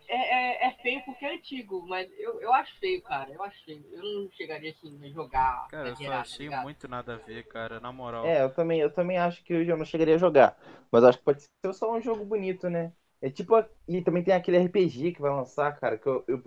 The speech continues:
Speaker 3: jurava muito que era um, o The Elder Scrolls, velho. É aquele lá que, ó, tem uma flechinha de fogo passando, a flechinha
Speaker 2: Então,
Speaker 3: de fogo
Speaker 2: é
Speaker 3: cai
Speaker 2: o,
Speaker 3: lá.
Speaker 2: é o Evos lá, ó. É o Wolves, sei lá.
Speaker 3: Pô, caraca, não sabia o nome desse jogo.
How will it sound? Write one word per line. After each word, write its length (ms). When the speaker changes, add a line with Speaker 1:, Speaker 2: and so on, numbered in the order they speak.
Speaker 3:
jurava 380
muito 220
que 100
era 220
um, 220
o 80
The 80
Elder 340
Scrolls, 520
velho. 340
É 100
aquele 320
lá 180
que, 400
ó, 120
tem 160
uma 140
flechinha 400
de 80
fogo 420
passando, 720
a 60
flechinha 220
Speaker 2:
Então, 140
Speaker 3:
de 0
fogo 280
Speaker 2:
é 80
Speaker 3:
cai 280
Speaker 2:
o, 0
Speaker 3:
lá. 460
Speaker 2:
é 120
o 160
Evos 440
lá, 260
ó. 100
É 40
o 100
Wolves, 600
sei 100
lá. 160
Speaker 3:
Pô, 140
caraca, 540
não 80
sabia 280
o 40
nome 240
desse 200
jogo. 240